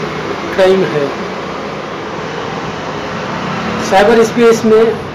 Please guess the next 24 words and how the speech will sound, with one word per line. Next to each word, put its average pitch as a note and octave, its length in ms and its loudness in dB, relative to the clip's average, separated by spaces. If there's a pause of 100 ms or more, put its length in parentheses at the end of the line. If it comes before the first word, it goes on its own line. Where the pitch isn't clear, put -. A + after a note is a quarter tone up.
(140)
ऐसी G#3 220 2
कोई A#3 260 4
भी A3 160 4
गतिविधियां G3+ 760 4 (680)
जो G#3 140 6
मूलतः G#3 560 6
मानवीय G3+ 340 4
संवेदनाओं G3+ 640 4
का G3+ 140 2
अपमान F#3+ 360 2
कर F#3+ 140 -2
सकती F3+ 420 -2
हैं F#3+ 280 -2 (400)
अथवा F#3+ 320 2
सूचना G3+ 460 2
तकनीकी G3 540 0
के G#3 140 4
जरिए F#3 400 2 (600)
सामाजिक, G3 500 4
आर्थिक, F#3+ 420 0
सामरिक, F#3+ 460 2 (300)
सांस्कृतिक F#3 600 -2
व G3 100 4
भावनात्मक F#3 920 0